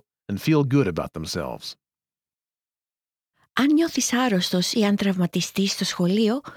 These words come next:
Speaker 2: ο νοσοκόμος είναι εκεί για να σε βοηθήσει.
Speaker 1: If you feel sick or get hurt at school, the health assistant is there to help.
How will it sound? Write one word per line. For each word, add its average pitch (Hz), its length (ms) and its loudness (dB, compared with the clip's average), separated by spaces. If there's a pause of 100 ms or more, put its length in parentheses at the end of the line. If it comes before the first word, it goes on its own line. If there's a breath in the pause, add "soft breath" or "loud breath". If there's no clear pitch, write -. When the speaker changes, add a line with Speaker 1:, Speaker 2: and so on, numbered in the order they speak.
(220 loud breath)
Speaker 2:
ο 202 100 0
νοσοκόμος 190 760 0
είναι 226 200 2
εκεί 180 260 -2
για 262 160 2
να 226 80 2
σε 220 120 -2
βοηθήσει. 175 720 -2 (1300)
Speaker 1:
If 104 160 -4
you 196 100 2
feel 214 280 0
sick 135 400 2
or 98 60 0
get 98 240 0
hurt 107 200 0
at 90 100 -8 (100)
school, 107 320 0 (540)
the 101 80 -4
health 190 280 0
assistant 107 460 -4
is 92 140 -6
there 95 200 0
to 80 80 -6
help. 98 420 -6